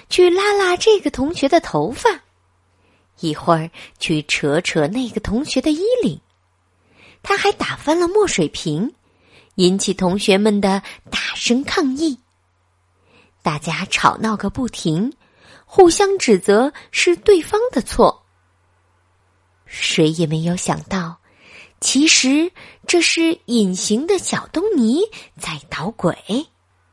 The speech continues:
小东尼玩腻了，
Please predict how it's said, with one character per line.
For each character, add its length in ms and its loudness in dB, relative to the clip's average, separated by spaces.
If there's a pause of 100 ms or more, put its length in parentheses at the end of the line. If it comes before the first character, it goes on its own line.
(1400)
小 240 4
东 260 -2
尼 340 -4
玩 300 -6
腻 240 -4
了， 160 -12